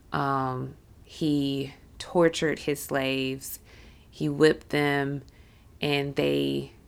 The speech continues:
did not have a quote-unquote good life on this slave. It wasn't one of the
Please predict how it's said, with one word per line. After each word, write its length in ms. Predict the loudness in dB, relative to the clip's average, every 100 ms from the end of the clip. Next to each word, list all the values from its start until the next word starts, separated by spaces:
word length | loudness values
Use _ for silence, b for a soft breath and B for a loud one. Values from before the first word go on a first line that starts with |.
| -20 -14
did 200 | 0 0
not 280 | 2 2 2
have 200 | 2 -2
a 80 | -2
quote-unquote 1040 | -8 2 4 4 0 -4 0 0 2 -2 -8 b b b b b b -20 0
good 260 | 6 6
life 480 | 6 4 4 2 -4
on 200 | 0 0
this 160 | 0 -4
slave. 320 | -6 -8 -2
It 60 | 2
wasn't 280 | 4 4 2
one 140 | 0
of 100 | 0
the 140 | -2